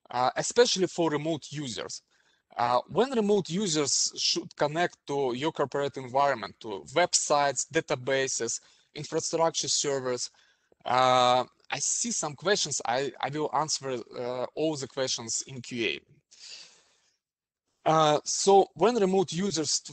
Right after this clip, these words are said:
uh, should connect to endpoints, uh,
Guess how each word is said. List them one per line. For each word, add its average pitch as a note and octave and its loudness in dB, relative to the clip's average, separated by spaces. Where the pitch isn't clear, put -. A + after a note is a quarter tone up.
uh, D3 0
should G3 -2
connect D#3+ 0
to D3+ -4
endpoints, D3 -4
uh, C3+ 4